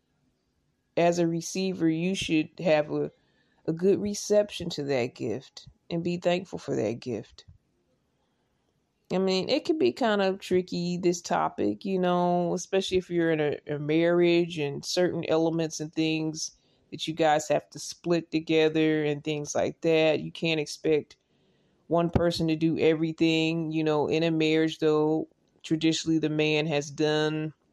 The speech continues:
most of the financial heavy lifting, but nowadays people are splitting things up.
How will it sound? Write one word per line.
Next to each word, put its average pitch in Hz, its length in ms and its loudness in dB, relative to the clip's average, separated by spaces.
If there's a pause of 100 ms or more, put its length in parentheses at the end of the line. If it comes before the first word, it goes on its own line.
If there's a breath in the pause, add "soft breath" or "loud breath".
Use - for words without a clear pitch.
(880)
most 160 320 2
of 165 60 -2
the 156 100 2
financial 160 720 0
heavy 156 320 0
lifting, 165 600 0
but 147 260 0 (600)
nowadays 156 800 2
people 165 360 -4
are 143 120 0
splitting 156 500 -2
things 151 380 -6
up. 170 280 0